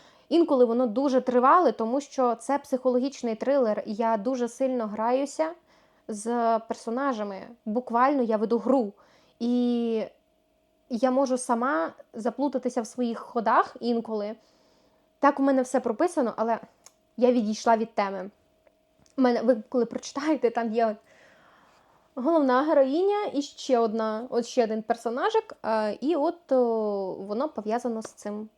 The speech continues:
А що в мене там написано? Декалькомнія в мене там написано. Да, декалькомнія. Це відзеркалення. Коли в кераміці використовують, типу, намалювали там на воді або ще десь, або на тому, на папері, і отак от чик.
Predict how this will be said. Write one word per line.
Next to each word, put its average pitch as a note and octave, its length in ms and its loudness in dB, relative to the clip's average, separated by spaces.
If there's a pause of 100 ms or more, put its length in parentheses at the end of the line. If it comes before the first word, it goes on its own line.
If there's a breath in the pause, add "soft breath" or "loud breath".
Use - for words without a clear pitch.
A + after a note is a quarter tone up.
(420)
А - 60 -4
що B3+ 120 -2
в A#3+ 40 -2
мене A3+ 120 -4
там A3 140 -6
написано? A3 340 -12 (1080)
Декалькомнія G#3+ 640 -2
в G#3 40 -8
мене G#3 180 -10
там G#3+ 120 -12
написано. A3 420 -12
Да, G#3 160 -4 (120)
декалькомнія. G#3+ 600 -4 (580 loud breath)
Це D4+ 380 6 (100)
відзеркалення. A3 800 -4 (480)
Коли A3+ 500 4
в G3+ 260 -14
кераміці A3 440 0
використовують, A3 720 -2
типу, - 180 -4
намалювали A3+ 520 4
там A3 160 -2
на A3 80 2
воді A#3 400 -2
або G#3+ 180 -4
ще E4+ 280 -4
десь, C#4 320 -2
або G#3 340 -4
на G3+ 360 -6 (380 soft breath)
тому, C#4+ 480 4
на A3 100 -2
папері, C#4+ 440 2
і A3 140 -4
отак G#3 260 -4
от - 60 -14 (340)
чик. - 300 -12